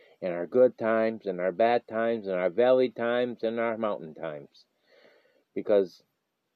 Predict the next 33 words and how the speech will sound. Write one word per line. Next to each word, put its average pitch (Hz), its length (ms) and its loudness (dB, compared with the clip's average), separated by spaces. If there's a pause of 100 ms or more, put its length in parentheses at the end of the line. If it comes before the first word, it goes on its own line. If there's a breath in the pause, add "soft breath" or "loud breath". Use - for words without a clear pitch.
(300)
we 113 100 0
don't 120 260 0
realize 113 540 4
that 101 240 -2
praising 117 640 -2
the 104 100 -4
Lord 104 500 2 (1200)
actually 127 460 0
is 101 140 -2
kind, 120 500 -4 (500)
does 113 280 0
two 131 180 -4
things. 104 400 -4
It 90 180 -8
kind 117 280 -4
of 107 100 -4
shields 127 420 -2
us 104 240 -4
from 110 240 -2
the 95 140 -4 (100)
darts 110 300 0
of 113 140 0
our 120 200 0
enemies 92 480 -8
because 90 380 -6 (400 soft breath)
it 101 160 -6
gets 120 240 -4
our 113 160 2
faith 127 400 0 (380)
moving. 104 680 -6 (1160)
And 104 160 -8
then 110 200 -6
two, 139 400 2